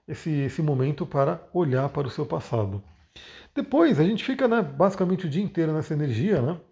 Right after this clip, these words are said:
Tem esse aspecto, mas tudo bem, ele se desfaz, mas é o aspecto meio que abriu o dia. Lá no final do dia, dezessete horas, né? Espero que todo mundo possa terminar o seu trabalho cedo, para que seja,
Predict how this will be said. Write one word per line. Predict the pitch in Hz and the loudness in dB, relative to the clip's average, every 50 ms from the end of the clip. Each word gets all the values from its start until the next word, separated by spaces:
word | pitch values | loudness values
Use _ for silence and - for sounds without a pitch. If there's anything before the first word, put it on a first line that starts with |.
| _ _ _ | _ _ _
Tem | - 156 160 | -2 -2 -2
esse | 151 - 175 | 0 -2 -4
aspecto, | - - - 190 226 - - 156 | -6 -2 0 0 0 0 0 -2
mas | 147 143 | -2 -2
tudo | - 156 151 | 0 -2 0
bem, | 139 147 | 0 2
ele | 147 143 127 | 0 0 -2
se | - 151 | -2 -4
desfaz, | 131 143 135 - - 143 143 185 180 - - - _ _ - - - _ _ _ | -4 -6 -6 -2 0 0 2 2 0 -4 -8 -16 _ _ -20 -20 -20 _ _ _
mas | - 139 113 | -4 0 4
é | 131 | 4
o | 147 | 4
aspecto | 151 - - - 151 147 151 - 143 | 4 2 2 2 2 2 2 0 0
meio | 143 143 139 | 0 0 0
que | - 151 | 0 -2
abriu | 135 117 120 135 143 | 0 0 2 2 2
o | 143 | 2
dia. | 123 127 143 185 240 262 - - _ _ _ _ _ _ _ _ _ _ _ _ _ _ _ - - | 2 2 0 0 0 -2 -4 -10 _ _ _ _ _ _ _ _ _ _ _ _ _ _ _ -16 -2
Lá | - 165 220 233 | 4 6 6 6
no | 240 | 6
final | - - 190 156 147 143 | 2 2 2 4 4 4
do | 147 143 | 2 2
dia, | 120 131 135 147 170 170 165 - - - - _ _ _ _ | 0 2 2 4 2 2 -2 -8 -18 -20 -20 _ _ _ _
dezessete | 151 151 226 220 233 226 - - 180 165 - - 147 | 2 2 4 4 4 2 2 2 0 0 2 2 4
horas, | 135 123 127 127 151 147 - - - - _ _ _ _ | 4 6 6 4 2 -2 -6 -12 -18 -20 _ _ _ _
né? | 143 127 135 143 - - - - - - _ _ | -4 -4 -4 -4 -6 -12 -20 -20 -20 -20 _ _
Espero | 185 - - - - - 208 233 240 226 226 185 | -6 -6 -6 -6 0 2 4 6 6 4 2 2
que | - 220 - | -2 -6 -4
todo | - 185 202 190 180 156 | 2 2 4 4 4 2
mundo | 147 175 190 190 185 175 185 185 | 2 4 4 2 2 2 0 -2
possa | 185 - 143 139 156 165 160 - - 170 170 - - - - _ _ _ _ _ | -2 0 2 2 4 2 0 -2 -6 -6 -6 -6 -12 -20 -20 _ _ _ _ _
terminar | - 190 214 202 180 160 139 156 180 180 175 165 | 0 0 2 2 2 2 2 2 4 4 2 2
o | 160 - | 0 -2
seu | - 160 151 | -2 -4 -4
trabalho | - 147 135 120 135 135 131 127 120 | 0 0 0 2 2 2 2 0 -2
cedo, | - - 135 131 139 135 127 120 127 | -2 -4 -2 -2 0 0 -2 -2 -4
para | 127 - 143 135 139 | -4 -2 -4 -4 -4
que | - 160 | -6 -10
seja, | - - - 143 147 156 147 110 131 147 151 | -8 -2 0 2 4 4 4 2 2 0 0